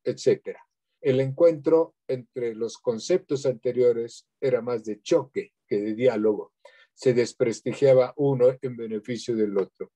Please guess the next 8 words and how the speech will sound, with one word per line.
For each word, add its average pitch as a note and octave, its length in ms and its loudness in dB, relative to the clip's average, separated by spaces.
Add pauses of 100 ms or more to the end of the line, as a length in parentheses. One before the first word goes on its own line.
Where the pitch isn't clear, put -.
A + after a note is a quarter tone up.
(480)
Normalmente, D#3 1000 0 (340)
el B2+ 260 0
nuevo C#3 340 -2
terminaba B2 480 -2
obteniendo A2+ 560 -8
el G#2+ 100 -6
mayor G#2+ 320 0
beneficio. A2+ 720 -4